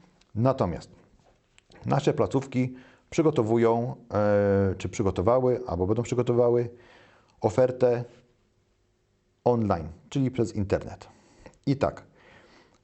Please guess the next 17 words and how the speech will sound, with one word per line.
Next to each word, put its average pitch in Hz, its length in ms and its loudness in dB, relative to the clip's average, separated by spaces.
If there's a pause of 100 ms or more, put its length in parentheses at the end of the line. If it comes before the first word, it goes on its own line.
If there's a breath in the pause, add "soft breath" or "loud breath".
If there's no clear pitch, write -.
Galeria 131 440 2
Sztuki 131 460 -4 (300)
w 104 120 -2
Mosinie 120 360 0
prezentuje 107 560 0
koncerty, 135 680 0
wystawy 117 480 0
i - 320 -8
inne 120 220 2
formy 107 340 0
spotkań 98 500 -2
ze 87 180 -2
sztuką. - 340 -10 (1500 loud breath)
E, 98 760 2
Mosiński 120 500 0
Ośrodek 127 340 0
Kultury 135 560 2